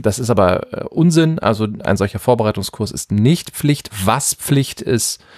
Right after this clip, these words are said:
ist das F-, äh, äh, Ehevorbereitungsprotokoll.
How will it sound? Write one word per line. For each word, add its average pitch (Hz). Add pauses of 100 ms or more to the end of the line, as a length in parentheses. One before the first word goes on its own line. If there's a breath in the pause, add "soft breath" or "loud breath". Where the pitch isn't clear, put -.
(400 loud breath)
ist -
das 101
F-, -
äh, 87
äh, -
Ehevorbereitungsprotokoll. 104